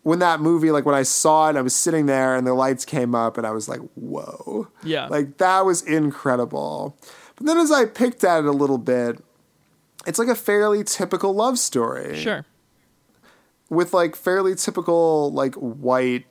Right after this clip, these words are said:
Speaker 1: actors playing, like, very traditional sort of almost pastiche roles, if you will, in an otherwise pastiche movie.
Speaker 2: Mm-hmm.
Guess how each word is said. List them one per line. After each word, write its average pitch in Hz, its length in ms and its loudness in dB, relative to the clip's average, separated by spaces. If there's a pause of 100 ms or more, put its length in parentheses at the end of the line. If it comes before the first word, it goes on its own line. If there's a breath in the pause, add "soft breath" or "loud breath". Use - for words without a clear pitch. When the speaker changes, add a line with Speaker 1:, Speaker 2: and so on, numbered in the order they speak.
(220)
Speaker 1:
actors 120 720 -4
playing, 120 560 -2
like, 117 220 -4 (680)
very 147 320 2
traditional 135 560 -4
sort 127 220 -2
of 120 220 -4 (340 loud breath)
almost 202 340 0
pastiche 196 760 0
roles, 185 560 0
if 175 140 -2
you 202 140 -2
will, 202 300 2
in 175 140 -2
an 170 160 -2 (160)
otherwise 165 500 2
pastiche 143 600 -2
movie. 113 560 -2
Speaker 2:
Mm-hmm. 147 400 -8